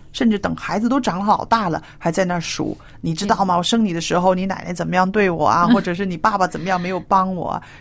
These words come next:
Speaker 1: 这些真的是不要让他留下这么多的这个苦毒在心里面。
Speaker 2: 对，不要被这负面的情绪所左右了。
Speaker 1: 对。那有一位，啊，女性呢，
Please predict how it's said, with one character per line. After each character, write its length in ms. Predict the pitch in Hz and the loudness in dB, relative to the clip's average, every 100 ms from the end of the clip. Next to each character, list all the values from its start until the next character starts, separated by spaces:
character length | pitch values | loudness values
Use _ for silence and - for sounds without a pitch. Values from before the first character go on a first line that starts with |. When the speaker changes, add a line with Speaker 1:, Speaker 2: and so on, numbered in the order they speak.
| - | -4
Speaker 1:
这 100 | 285 | -2
些 200 | 262 262 | 0 0
真 200 | 277 285 | 0 0
的 140 | 226 | 0
是 260 | - 196 - - - - | -2 -6 -6 -14 -20 -8
不 180 | 208 240 | 2 4
要 300 | 277 226 - - | 6 4 0 -4
让 200 | 180 165 | -4 -2
他 260 | 170 175 - | -4 -6 -8
留 340 | - 170 156 165 | -10 -2 0 0
下 260 | - 185 | 0 -2
这 140 | 160 190 | -2 -6
么 120 | 170 | -6
多 240 | 160 160 | -4 -4
的 160 | 160 - - - - | -2 -6 -8 -20 -8
这 100 | 180 | -6
个 80 | 160 | -6
苦 320 | - 156 156 | -2 0 0
毒 240 | 143 147 | -2 -4
在 160 | 170 180 | -2 -2
心 260 | - 190 | -2 -2
里 200 | 180 208 | -2 -2
面。 180 | 151 147 | -4 -6
Speaker 2:
对， 40 | - | -2
不 160 | 233 | 0
要 200 | 339 311 | 2 0
被 180 | 262 294 | -2 -2
这 160 | 240 226 | 0 -2
负 320 | - 415 415 | 0 2 4
面 200 | 233 180 | 2 0
的 100 | 170 | -6
情 340 | - 170 175 | -8 -6 -4
绪 160 | - 208 | -2 -2
所 160 | 185 | -2
左 240 | 180 156 123 | -6 -6 -6
右 200 | 170 160 | -6 -6
了。 200 | 139 123 - | -6 -10 -8
Speaker 1:
对。 280 | 190 165 - - - - - - - - - - - | -6 -4 -6 -10 -16 -18 -14 -12 -10 -10 -10 -4 4
那 260 | 214 202 | 6 6
有 160 | 180 156 | 4 2
一 100 | 208 | 4
位， 280 | 247 208 160 - | 4 4 0 -4
啊， 320 | 151 147 - | -2 -2 -2
女 200 | 170 160 | -2 -2
性 340 | 156 - 190 160 | 0 0 2 0
呢， 160 | 156 | -4